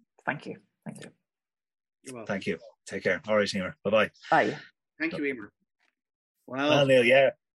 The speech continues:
Speaker 3: that really was something. I, I could just, it was coming through the screen. That was the thing.
Speaker 2: Yeah.
Speaker 3: You couldn't help but be part of that story. And, uh, you don't come across that too often, I don't think, in what we do. I, you hope for it, I suppose, but that was, that was, uh, very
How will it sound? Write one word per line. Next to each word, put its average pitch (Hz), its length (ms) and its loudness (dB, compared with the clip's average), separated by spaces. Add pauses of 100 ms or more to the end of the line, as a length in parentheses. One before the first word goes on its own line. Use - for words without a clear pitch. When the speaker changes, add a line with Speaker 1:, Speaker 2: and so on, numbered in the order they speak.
Speaker 3:
that 117 220 -10
really 123 240 -6
was 117 420 -2
something. 117 280 -8
I, 127 180 0
I 135 40 2
could 135 160 -6
just, 160 200 -2
it 147 60 -6
was 127 100 -8
coming 147 260 -2
through 131 220 -6
the 104 60 -18
screen. 135 460 -4
That 120 160 -8
was 127 120 -12
the - 60 -20
thing. 127 160 -2
Speaker 2:
Yeah. 151 100 2
Speaker 3:
You 113 140 -8
couldn't 139 320 -10 (180)
help 143 340 -2
but 117 220 -8
be 113 300 -10 (400)
part 123 300 0
of 113 100 -10
that 113 180 -8
story. 123 600 -4
And, 107 360 -8
uh, - 220 -4
you 120 180 -4
don't 123 200 0
come 143 140 -6
across 117 340 -2
that 101 200 -10
too 107 140 -10
often, 104 280 -10
I 101 40 -14
don't 107 200 -18
think, 110 220 -16
in 110 80 -20
what 117 180 -12
we 101 60 -20
do. 117 240 -6
I, 101 40 -2 (340)
you 113 100 2
hope 151 260 2
for 123 280 -2
it, 101 80 -10
I 104 60 -6
suppose, 110 540 -6
but 107 160 -8 (260)
that 117 180 -4 (100)
was, 104 380 -10 (160)
that 104 200 -8
was, 90 340 -10
uh, - 220 -8 (340)
very 98 420 -10